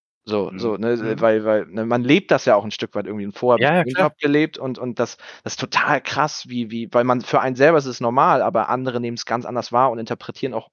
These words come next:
Speaker 1: glaub ich, manchmal zu viel rein. Da war aber auch, glaub ich, ähm, der große Vorteil, dass Maurice und ich uns hatten, dass wir immer unsere Freundschaft dennoch hatten, die wir auch,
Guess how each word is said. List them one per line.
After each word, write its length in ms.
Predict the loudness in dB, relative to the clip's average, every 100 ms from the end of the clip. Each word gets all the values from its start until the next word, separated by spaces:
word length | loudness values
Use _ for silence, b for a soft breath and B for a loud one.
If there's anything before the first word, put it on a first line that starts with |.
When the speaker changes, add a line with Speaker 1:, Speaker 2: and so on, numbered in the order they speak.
| _
Speaker 1:
glaub 160 | -4 -4
ich, 80 | -4
manchmal 220 | -8 -10
zu 220 | -6 -4
viel 200 | -2 -4
rein. 260 | -2 -4 -6 B B B 2
Da 160 | 4
war 140 | 6 4
aber 280 | 4 4
auch, 260 | 4 0 -2 b _ _ _ _ _ _ _ _ _ _ -2
glaub 300 | 4 4 4
ich, 340 | 0 -6 -18 _ _
ähm, 280 | 0 0 2
der 140 | 0 2
große 300 | 4 2 4
Vorteil, 320 | 2 4 2
dass 140 | 2
Maurice 280 | -2 -6 -8
und 60 | -6
ich 140 | -4
uns 220 | -6 -6
hatten, 180 | -10 -8
dass 180 | -12 -4
wir 100 | -2
immer 160 | -2 -4
unsere 280 | -4 -6
Freundschaft 520 | 0 2 2 -2 -4 -2
dennoch 300 | -2 -4 -6
hatten, 200 | -6 -10
die 120 | -6
wir 100 | -4
auch, 200 | -6 -12